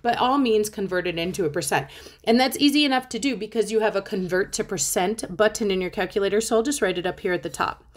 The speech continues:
So if the multiple choice answers were percents, okay, and you wanted to get a percent answer, all you'd have to do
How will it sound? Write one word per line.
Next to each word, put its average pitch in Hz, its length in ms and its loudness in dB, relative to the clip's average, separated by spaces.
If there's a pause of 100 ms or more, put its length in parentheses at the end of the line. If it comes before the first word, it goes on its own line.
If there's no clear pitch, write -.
(280)
So - 140 -4
if 226 80 -2
the 311 80 4
multiple 320 340 4
choice 226 300 4
answers 190 360 0
were 208 320 2
percents, 226 680 -4 (320)
okay, 208 260 4
and 196 80 2
you 196 80 4
wanted 202 300 2
to 208 80 0
get 196 140 0
a 190 40 -4
percent 196 360 -4
answer, 208 420 -2
all 226 160 4
you'd 339 160 4
have 330 160 0
to 220 100 0
do 185 360 0